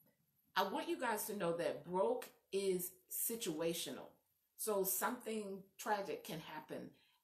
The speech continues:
and a person who had amassed extreme amounts of wealth could end up broke, right? But poor is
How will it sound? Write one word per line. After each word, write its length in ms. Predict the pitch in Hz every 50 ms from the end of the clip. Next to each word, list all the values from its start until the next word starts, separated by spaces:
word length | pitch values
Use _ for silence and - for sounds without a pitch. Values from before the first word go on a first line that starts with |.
| -
and 420 | 156 160 160 156 156 147 139 135 -
a 100 | - 156
person 580 | - - - 180 170 170 - 185 165 165 170 170
who 480 | 175 175 151 156 151 151 143 143 139 139 - - _ _
had 180 | - 170 156 151
amassed 600 | 151 147 156 156 147 143 139 143 139 - - - - - _ _ _ _ _ -
extreme 600 | 165 - - - - 226 233 240 233 233 233 220 - -
amounts 480 | 170 175 180 175 180 175 - - - - -
of 80 | 151 147 147 151
wealth 420 | 165 175 175 160 143 139 139 139 - - - _ _ _ _ _ _ _
could 180 | - - 214 - -
end 160 | 156 175 175
up 140 | 170 170 -
broke, 340 | 226 254 247 - - - - - - _ _ _ _ _ _ _ -
right? 380 | 151 151 151 165 180 202 - - - - - _ _ _ _ _ _ _ _ _ _ _ _ _ _ _ _ _ _ _ _ _ _ _ _ _ _ _ _ _ _ _ _ _ -
But 480 | 202 175 175 196 196 190 180 - - - -
poor 340 | - - 294 311 330 320 294 - -
is 320 | - 202 196 190 190 185